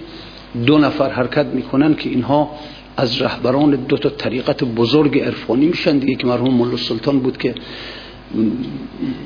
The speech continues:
مدتی فرقه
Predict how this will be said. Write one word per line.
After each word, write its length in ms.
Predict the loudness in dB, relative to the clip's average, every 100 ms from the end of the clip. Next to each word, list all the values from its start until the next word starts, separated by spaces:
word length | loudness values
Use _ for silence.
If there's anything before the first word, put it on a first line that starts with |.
| -8
مدتی 460 | -4 -4 0 0 0 -4 -2 -2 -2 -6 -8 -8 -10 -12 -12 -14
فرقه 580 | -8 -6 0 4 4 2